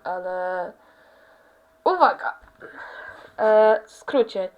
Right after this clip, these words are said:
e, kiedy robimy genocide'a, to Czara nam mówi, że chodźmy do następnego świata i tam, tam też wszystkich zabijmy. No. To, to zakłada, że Deltarune to jest ten świat.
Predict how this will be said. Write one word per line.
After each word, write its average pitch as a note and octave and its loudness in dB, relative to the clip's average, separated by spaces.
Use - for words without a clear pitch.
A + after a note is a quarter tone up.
e, A3 -2
kiedy A3 2
robimy B3+ 0
genocide'a, A3+ 0
to B3 -20
Czara A3+ -2
nam A3 0
mówi, G#3+ -6
że G3+ -2
chodźmy G#3 -10
do G3 -2
następnego G#3 -4
świata A3 -6
i G#3 -6
tam, G3+ -12
tam G3 -12
też F3+ -8
wszystkich F3+ -20
zabijmy. E3+ -12
No. A3+ 0
To, A3 6
to G#3+ -4
zakłada, A3 2
że G3+ 2
Deltarune F3 -6
to E3+ -10
jest E3 -10
ten E3+ -14
świat. - -20